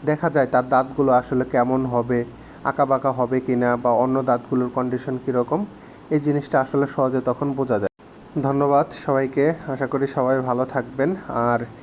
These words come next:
এই বিষয়ে কারো কোনো প্রশ্ন থাকলে কমেন্টে জানাবেন, আমি চেষ্টা করব কমেন্টের মাধ্যমে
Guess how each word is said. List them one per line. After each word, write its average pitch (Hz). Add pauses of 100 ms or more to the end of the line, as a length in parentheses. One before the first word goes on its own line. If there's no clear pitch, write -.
(300)
এই 156
বিষয়ে 156
কারো 139
কোনো 135
প্রশ্ন 135
থাকলে 131
কমেন্টে 123
জানাবেন, 127
আমি 123
চেষ্টা 135
করব 135 (140)
কমেন্টের 123
মাধ্যমে 120